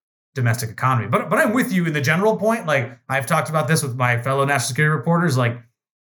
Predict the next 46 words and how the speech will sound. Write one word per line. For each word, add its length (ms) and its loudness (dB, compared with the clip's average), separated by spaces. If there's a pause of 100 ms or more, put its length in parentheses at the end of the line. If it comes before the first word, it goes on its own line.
(260)
if 120 0
you're, 180 0
if 100 2
you 80 -6
care 120 0
about 120 2
a 80 -2
president 760 0
and 140 0
an 60 0
election, 580 2 (240)
like, 180 0
care 160 2
about 220 0
the 100 -8
one 380 2
thing 180 0
that 240 0
president 320 0
can 120 -6
probably 320 2
do 540 0 (400)
without 320 0
any 280 0
say-so, 480 0
and 100 0
that 160 2
is 140 0
foreign 220 0
policy. 480 0
Like, 280 0
you 60 -4
know, 340 2 (360)
I 100 2
always 220 4
go, 260 -2
go 220 -2
crazy 240 2
during 160 0
presidential 420 2
elections 300 2
'cause 100 0
they're 80 0
talking 300 0
about, 180 2
like, 180 0